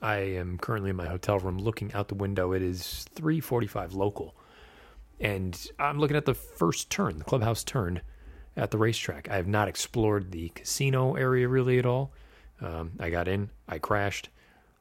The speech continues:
Uh, this morning, I ran to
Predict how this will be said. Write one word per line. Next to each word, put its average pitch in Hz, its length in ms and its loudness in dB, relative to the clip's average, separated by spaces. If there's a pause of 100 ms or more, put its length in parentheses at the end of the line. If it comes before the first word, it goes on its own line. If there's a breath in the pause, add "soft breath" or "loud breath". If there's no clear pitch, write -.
(140)
Uh, 82 400 -6
this 80 260 -10
morning, 98 440 2 (200)
I 85 60 -6
ran 87 300 -4
to 82 380 -8